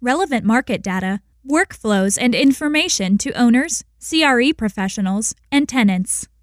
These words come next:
These are just a few of the startups looking to transform commercial real estate through innovation and by making data transparent and ubiquitous.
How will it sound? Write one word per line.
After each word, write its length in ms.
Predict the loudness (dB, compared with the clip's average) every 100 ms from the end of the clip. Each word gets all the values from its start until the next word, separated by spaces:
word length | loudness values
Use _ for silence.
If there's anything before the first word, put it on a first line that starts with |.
| -20 _
These 240 | 0 0 2
are 100 | 0
just 280 | -2 -2 -4
a 40 |
few 300 | -2 2 2
of 140 | 0
the 80 | -4
startups 520 | -4 -2 0 -2 -4
looking 380 | -2 -2 -4 -12
to 160 | -6 -6
transform 680 | -2 -2 -2 -4 -6 -6 -6
commercial 500 | -4 -2 -2 -4 -4
real 240 | -2 0
estate 480 | 0 -2 -4 -6 -4
through 160 | -2 -2
innovation 720 | -2 -2 0 0 0 -2 -2 0
and 160 | 0
by 140 | 2 0
making 380 | 0 -4 -6 -2
data 280 | 0 0
transparent 840 | -2 0 0 0 -2 0 0 -2 -6 -2
and 180 | 0
ubiquitous. 800 | 2 0 -2 -2 -4 -4 -6 -10